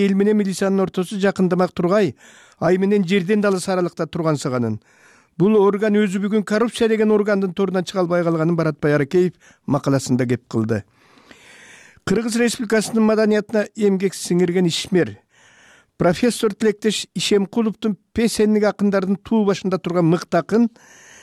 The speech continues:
Жакшылык Алымовдун чыгармачылыгы тууралуу «Терең жана тунук лириканын тубаса устаты» деген макаласы жарык көрдү. Кыргыздын дагы бир чоң таланты Рыспай Абдыкадыровдун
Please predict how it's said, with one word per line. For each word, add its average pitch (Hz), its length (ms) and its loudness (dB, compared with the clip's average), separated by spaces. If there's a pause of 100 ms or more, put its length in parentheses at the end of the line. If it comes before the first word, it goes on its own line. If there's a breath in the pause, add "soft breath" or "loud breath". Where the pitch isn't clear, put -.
(380 loud breath)
Жакшылык 208 500 -2
Алымовдун 220 480 0
чыгармачылыгы 196 600 -2
тууралуу 151 500 0 (580 soft breath)
«Терең 214 380 2
жана 220 200 0
тунук 214 500 0
лириканын 208 600 2
тубаса 196 380 -2
устаты» 185 480 -4
деген 196 240 2
макаласы 175 440 -2
жарык 151 260 -2
көрдү. 120 420 -2 (760 loud breath)
Кыргыздын 202 440 -2
дагы 220 220 2
бир 220 160 0
чоң 220 240 0
таланты 214 340 0
Рыспай 208 320 0
Абдыкадыровдун 196 1000 -2